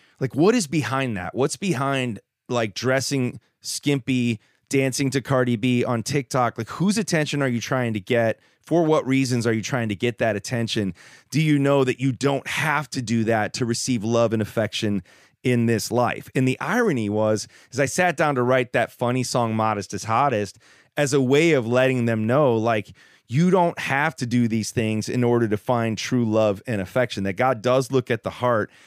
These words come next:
and some, and another man or boy who's gonna love you for you isn't gonna need to be attracted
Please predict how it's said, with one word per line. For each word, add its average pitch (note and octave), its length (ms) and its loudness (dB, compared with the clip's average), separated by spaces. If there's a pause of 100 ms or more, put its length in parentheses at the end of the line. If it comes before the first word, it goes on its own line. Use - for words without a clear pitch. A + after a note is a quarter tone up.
(120)
and B2+ 120 -6
some, D#3 380 -2
and C#3+ 140 -2
another C3+ 400 0
man C3+ 420 0
or A2 80 0
boy D3 400 2
who's B2 220 0
gonna B2+ 200 -2
love C3 360 0
you B2 260 2 (300)
for C#3+ 120 0
you C3 560 4 (380)
isn't D3+ 300 0
gonna C#3 240 0
need C3 240 0
to B2+ 80 0
be B2 160 0
attracted B2 640 -2